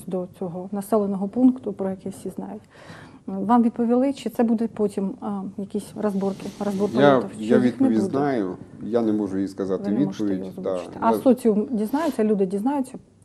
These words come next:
Speaker 2: Е,
Speaker 1: колись?
Speaker 2: я думаю, що дізнаються, тому що,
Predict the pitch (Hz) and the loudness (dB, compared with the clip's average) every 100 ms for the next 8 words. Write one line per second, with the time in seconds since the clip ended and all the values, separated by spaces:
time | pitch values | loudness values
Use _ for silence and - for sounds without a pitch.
0 | - 220 202 95 92 92 135 151 139 127 | -10 -4 -2 0 -2 -2 0 2 2 0
1 | - 117 107 98 98 98 101 135 147 135 | -2 0 2 0 -4 -6 -2 -2 0 -2
2 | - 113 104 101 - - - - - - | -4 -6 -6 -10 -18 -20 -20 -20 -20 -18
3 | - - 107 98 98 98 92 | -10 -2 -2 0 0 2 2